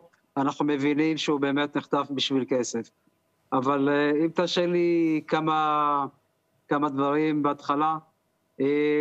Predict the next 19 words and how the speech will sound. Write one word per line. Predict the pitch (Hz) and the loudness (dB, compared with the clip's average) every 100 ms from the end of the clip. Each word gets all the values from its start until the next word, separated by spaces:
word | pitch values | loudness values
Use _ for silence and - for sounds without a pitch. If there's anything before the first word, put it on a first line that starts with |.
| 151 143 | 0 -2
קיבלנו | 165 156 185 190 | -2 0 0 0
ביום | 170 175 165 | 0 0 0
שישי | 165 - 175 175 165 156 | -2 0 0 2 2 0
לפנות | 151 165 139 | 0 -2 0
בוקר, | 156 165 156 131 | 0 0 -2 -2
חמש | 143 147 143 | -2 -2 -2
בבוקר, | 139 151 151 151 | -2 -2 -2 -2
קיבלנו | 139 170 147 151 147 | -2 -2 0 0 0
דיווח, | 139 123 156 151 - - _ _ _ _ _ - | -2 0 0 0 -4 -14 _ _ _ _ _ -2
אה, | 139 143 143 143 143 143 | 2 2 2 2 2 2
על, | 143 143 | 0 0
אה, | 143 | 0
חשד, | 139 151 175 170 143 120 - _ _ _ _ - | -2 -2 0 0 -2 -8 -14 _ _ _ _ -2
אה, | 135 | 0
מהמחלקה | 143 143 139 151 147 165 | 0 0 0 -2 0 -2
הקונסולרית, | 170 156 165 151 160 160 156 151 - | 0 -2 0 0 0 0 -2 -4 -8
אה, | 160 135 139 139 139 135 135 135 135 135 | -4 0 0 0 0 0 0 0 -2 -2
לישראלים | 135 135 135 135 143 156 156 | -2 -2 0 0 0 0 0
בחו"ל, | 151 185 190 | 0 0 0